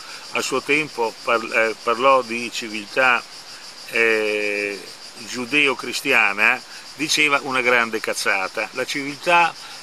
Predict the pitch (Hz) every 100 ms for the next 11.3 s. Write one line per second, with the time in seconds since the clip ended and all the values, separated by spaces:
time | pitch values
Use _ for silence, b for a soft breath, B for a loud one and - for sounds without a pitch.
0 | - 131 117 147 139 131 117 - 92 82
1 | 78 - - - - - - - - -
2 | - 147 135 151 135 190 185 151 226 214
3 | 180 147 147 175 185 226 233 233 247 180
4 | 147 151 175 196 190 202 135 120 127 180
5 | 143 131 - - 180 190 - 220 165 160
6 | - 202 196 165 156 147 117 101 85 80
7 | 82 80 - - - - B B B B
8 | B - 190 202 - 196 165 185 - 196
9 | - 185 - 226 - 165 151 170 151 165
10 | 165 139 104 101 107 151 190 - 160 123
11 | 101 120 123